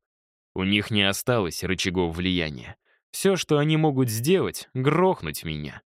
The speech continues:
Но учитывая все эти грёбаные аудиты и продажу акций, которые я успел провернуть, последствия проверки в прокуратуре отца и десятки зависших юридических вопросов,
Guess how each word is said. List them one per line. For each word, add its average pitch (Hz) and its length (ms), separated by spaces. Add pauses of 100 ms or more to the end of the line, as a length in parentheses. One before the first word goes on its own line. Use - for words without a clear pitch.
(120)
Но 104 160
учитывая 139 600
все 202 260
эти 165 160
грёбаные 156 600
аудиты 139 540
и 90 80
продажу 123 520
акций, 180 480
которые 92 440
я 87 140
успел 95 340
провернуть, 127 600 (400)
последствия 180 720
проверки 156 640
в 113 80
прокуратуре 131 640
отца 156 320
и 156 100
десятки 135 680
зависших 117 680
юридических 101 760
вопросов, 135 600